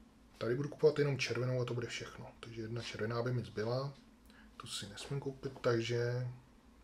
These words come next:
no, teďka už se musím zase podívat, co tady budu chtít vytvářet. Protože tady mám dvě modrý, dvě žlutý. Dvě modrý, dvě žlutý, co vyžu-,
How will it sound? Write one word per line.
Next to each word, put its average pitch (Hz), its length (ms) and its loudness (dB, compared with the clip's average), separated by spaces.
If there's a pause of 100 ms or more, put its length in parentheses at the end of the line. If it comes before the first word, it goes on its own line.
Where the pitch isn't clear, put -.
(1120)
no, 110 60 -4
teďka 127 240 2
už 160 120 6
se 156 60 2
musím 139 240 0
zase - 160 -6
podívat, 127 320 2
co - 80 -2
tady 123 200 2
budu 131 120 2
chtít 139 160 -2
vytvářet. - 520 -4 (1000)
Protože 110 320 -2
tady 135 100 4
mám 120 180 4
dvě 120 260 2
modrý, 127 360 2
dvě 123 200 4
žlutý. 104 400 -4 (440)
Dvě 110 160 -2
modrý, 156 260 4
dvě 156 160 6
žlutý, 127 360 -2
co 117 140 0
vyžu-, 117 320 -2